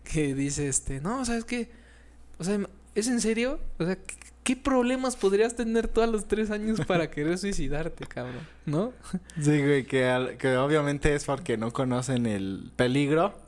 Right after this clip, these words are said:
Speaker 1: Yo creo que es como por curiosidad,
Speaker 2: Ajá, y la
Speaker 1: ¿no?
Speaker 2: curiosidad es como que, "¿qué habrá abajo del, del quinto piso, no?"
Speaker 1: Y fíjate,
Speaker 2: <laughs>
Speaker 1: ahí,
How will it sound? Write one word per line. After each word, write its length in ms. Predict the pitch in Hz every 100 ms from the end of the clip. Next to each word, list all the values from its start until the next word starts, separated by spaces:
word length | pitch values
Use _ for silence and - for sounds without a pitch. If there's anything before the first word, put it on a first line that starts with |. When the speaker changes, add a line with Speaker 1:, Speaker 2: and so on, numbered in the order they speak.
| -
Speaker 1:
Yo 140 | 214
creo 140 | 247 254
que 80 |
es 100 | 233
como 240 | - 233 170
por 200 | 151 -
curiosidad, 640 | 147 143 131 139 135 127
Speaker 2:
Ajá, 120 | 127
y 180 | 127 123
la 120 | 123 123
Speaker 1:
¿no? 60 |
Speaker 2:
curiosidad 580 | 131 127 117 127 123 131
es 80 | 135
como 320 | - 107 110
que, 220 | 98 101
"¿qué 100 | -
habrá 480 | 190 208 196 180 147
abajo 380 | 113 120 - 127
del, 380 | 101 95 98 - - - - 120
del 180 | 123
quinto 340 | 151 156 143 -
piso, 340 | 127 117 113
no?" 100 | 117
Speaker 1:
Y 40 | 202
fíjate, 340 | 214 185 175
Speaker 2:
<laughs> 0 |
Speaker 1:
ahí, 220 | 185 170